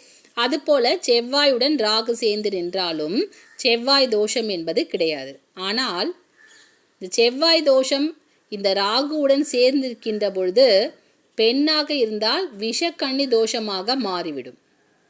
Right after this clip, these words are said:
ஆண்களுக்கு குலதோஷம், அதாவது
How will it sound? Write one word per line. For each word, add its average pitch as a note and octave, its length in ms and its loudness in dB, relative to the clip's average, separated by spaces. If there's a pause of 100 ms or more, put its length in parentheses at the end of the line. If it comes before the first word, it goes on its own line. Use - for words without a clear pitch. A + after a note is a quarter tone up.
(480)
ஆண்களுக்கு C4 720 2 (260)
குலதோஷம், G#3+ 640 -2 (1200)
அதாவது B3 480 0